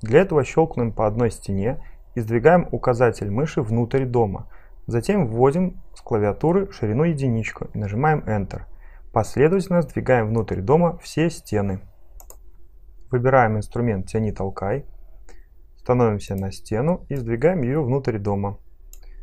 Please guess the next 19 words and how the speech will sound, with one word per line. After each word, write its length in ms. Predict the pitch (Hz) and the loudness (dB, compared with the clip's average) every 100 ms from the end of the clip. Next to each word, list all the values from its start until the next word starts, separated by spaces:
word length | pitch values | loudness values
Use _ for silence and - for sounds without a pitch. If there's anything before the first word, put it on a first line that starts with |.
| - - - - | -18 -20 -20 -2
После 340 | 135 143 127 113 | 2 2 0 0
сдвижения 400 | 123 139 190 165 | 0 2 2 2
ставим 300 | 135 113 110 | 2 2 0
единичку 680 | 107 107 135 160 - 226 - - | -2 0 -2 0 0 0 -2 -6
и 60 | 104 | -4
нажимаем 380 | 107 120 151 110 | 0 0 2 2
Enter. 280 | 110 - - - - - - - - - - | 0 -4 -10 -14 -18 -18 -18 -18 -18 -18 -4
Последовательно 680 | 117 - 147 180 208 - 196 | -2 2 2 2 0 -2 0
делаем 340 | 120 131 139 | 2 2 2
для 140 | 120 104 | 0 0
каждой 320 | 113 113 110 | 0 0 -4
стены. 400 | - 104 90 90 - - | -6 -4 -4 -6 -12 -8
Берём 280 | 110 107 98 | -2 0 -2
эту 180 | 92 95 | -4 -6
стену, 480 | - 104 117 156 - - - - - | -6 -2 -2 -2 -8 -20 -20 -18 -12
сдвигаем 500 | 104 110 110 104 98 | -4 -2 2 0 0
внутрь, 420 | 95 101 95 156 - - - - - - - - | -2 -2 -2 -4 -4 -20 -20 -20 -18 -18 -18 -18
ставим 340 | - 120 107 | -2 2 2
единичку, 680 | 98 95 98 107 - 190 196 | 0 -2 -2 -2 -2 -4 -4